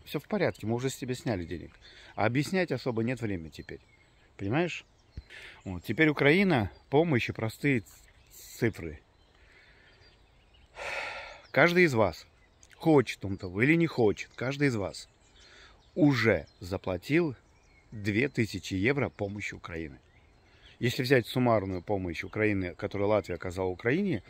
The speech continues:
и поделить на количество жителей, вот у меня, например, членов семьи шесть.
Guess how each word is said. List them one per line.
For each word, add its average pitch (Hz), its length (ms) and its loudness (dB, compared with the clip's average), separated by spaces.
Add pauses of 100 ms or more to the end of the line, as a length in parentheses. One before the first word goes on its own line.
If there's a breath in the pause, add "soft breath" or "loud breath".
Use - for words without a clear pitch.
(440 loud breath)
и 113 60 -4
поделить 113 440 0
на 104 80 -4
количество 104 440 -2
жителей, 117 440 0
вот 107 160 -2
у 120 40 -2
меня, 175 140 0
например, 120 480 2
членов 117 360 0
семьи 135 460 0
шесть. - 600 -4